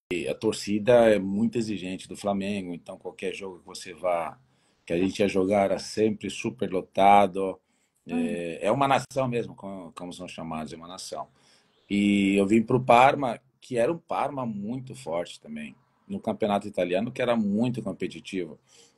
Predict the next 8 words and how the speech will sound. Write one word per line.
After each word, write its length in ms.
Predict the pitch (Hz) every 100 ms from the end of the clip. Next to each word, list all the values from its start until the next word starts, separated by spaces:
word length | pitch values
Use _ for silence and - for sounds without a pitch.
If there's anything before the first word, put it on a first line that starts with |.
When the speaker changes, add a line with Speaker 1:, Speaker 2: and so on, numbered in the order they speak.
| _
Speaker 1:
Aqui 200 | - -
na 100 | 92
Itália, 300 | 90 92 98
a 40 |
gente 300 | 107 113 - -
tinha, 500 | - 113 113 98 82
naquela 520 | 82 85 - 92 85
época, 680 | 90 104 107 - 90 80